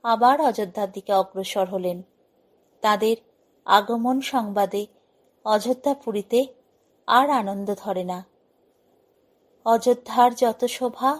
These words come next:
বলিতে না পারি, আনন্দ সাগরে মগ্ন বালবৃদ্ধ নারী। নানা বর্ণ পতাকা উড়িছে নানা স্থলে, উপরে চাঁদোয়া শোভে গগনমণ্ডলে।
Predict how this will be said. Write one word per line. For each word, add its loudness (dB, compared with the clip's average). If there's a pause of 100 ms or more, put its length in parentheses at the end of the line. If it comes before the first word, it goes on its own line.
(140)
বলিতে -2
না 0
পারি, 0 (500)
আনন্দ 2
সাগরে 0
মগ্ন -2 (440)
বালবৃদ্ধ 0
নারী। -4 (680)
নানা 4
বর্ণ 4
পতাকা 0 (240)
উড়িছে -4
নানা 0
স্থলে, -2 (540)
উপরে 2
চাঁদোয়া 2
শোভে -4 (160)
গগনমণ্ডলে। -2